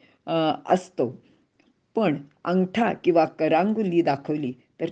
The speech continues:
त्याचा अर्थ वेगळा होतो. आणि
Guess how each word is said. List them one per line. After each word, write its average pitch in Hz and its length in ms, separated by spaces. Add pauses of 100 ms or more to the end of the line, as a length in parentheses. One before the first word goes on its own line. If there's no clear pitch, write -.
त्याचा 160 400
अर्थ 135 300
वेगळा 131 420
होतो. 113 400 (1500)
आणि 165 280